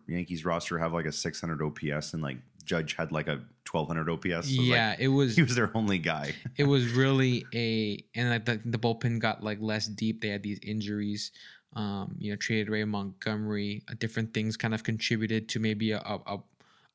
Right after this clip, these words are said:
Speaker 2: a weaker second half. But I do think that, um, the way that the Yankees fell off, uh, I think that might kinda get applied to the Mets in, in the way that they let the Braves come back.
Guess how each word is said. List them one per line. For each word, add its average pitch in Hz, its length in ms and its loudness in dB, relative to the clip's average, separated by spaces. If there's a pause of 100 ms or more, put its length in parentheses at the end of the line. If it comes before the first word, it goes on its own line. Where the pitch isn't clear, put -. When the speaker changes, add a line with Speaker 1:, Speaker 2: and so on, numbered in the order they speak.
Speaker 2:
a 110 60 0 (140)
weaker 127 320 4
second 113 380 0
half. 113 520 0
But 104 260 -4 (240)
I 123 140 2
do 135 360 4
think 127 440 2
that, 107 460 4 (120)
um, 110 540 -2 (580)
the 120 180 4
way 120 400 4
that 113 380 0 (460)
the 120 100 2
Yankees 113 600 2
fell 110 360 0
off, 113 640 0 (200)
uh, 98 300 -8 (1500)
I 123 140 2
think 117 280 0
that 113 200 2
might 117 300 0
kinda 110 260 0
get 107 200 -2
applied 110 600 -4
to 117 180 -2
the 101 120 -4
Mets 110 360 -4
in, 107 140 -4 (160)
in 117 160 0
the 110 60 0
way 107 140 0
that 107 120 0
they 110 80 0
let 107 140 -4
the 101 60 -2
Braves 107 260 -2
come 107 200 -4
back. 110 280 -2